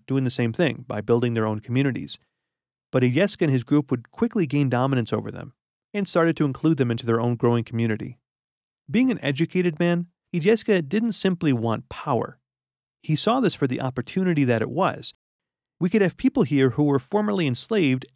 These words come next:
and be recognized by the Spanish crown as legitimate communities of freemen. Thankfully, the Spanish authorities, or the Real Audiencia,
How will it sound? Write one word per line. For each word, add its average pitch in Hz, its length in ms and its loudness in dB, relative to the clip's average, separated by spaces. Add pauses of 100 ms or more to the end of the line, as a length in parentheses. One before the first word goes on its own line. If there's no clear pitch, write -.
(140)
and 151 160 0
be 147 80 4
recognized 131 840 -2
by 120 140 0
the 117 100 -8
Spanish 131 420 -2
crown 135 460 0
as 117 220 -4
legitimate 147 680 0
communities 123 520 0
of 123 80 -2
freemen. 180 440 -4 (1700)
Thankfully, 135 420 2
the 127 100 0
Spanish 123 380 -2
authorities, 120 480 -2
or 110 100 2
the 107 320 -2
Real 107 280 0
Audiencia, 113 600 0